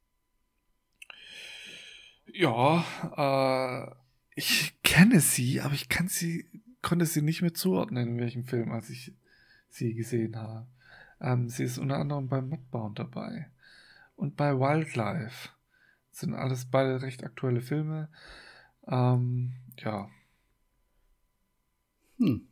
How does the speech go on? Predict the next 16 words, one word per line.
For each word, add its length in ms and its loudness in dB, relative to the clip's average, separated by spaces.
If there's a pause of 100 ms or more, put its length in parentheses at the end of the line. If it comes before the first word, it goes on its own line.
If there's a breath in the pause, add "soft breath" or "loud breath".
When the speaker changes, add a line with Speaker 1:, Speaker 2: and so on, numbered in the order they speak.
(160)
Speaker 1:
Und 180 0
jetzt 560 -2
fällt 220 2
mir 120 0
gerade 400 0
wieder 140 0
ein, 240 -2 (640 loud breath)
sie 280 -2
ist, 340 0
äh, 480 0
bei 500 0
The 100 -2
Great 340 -2
Gatsby, 560 -4 (140)
Gatsby 960 2
dabei. 640 0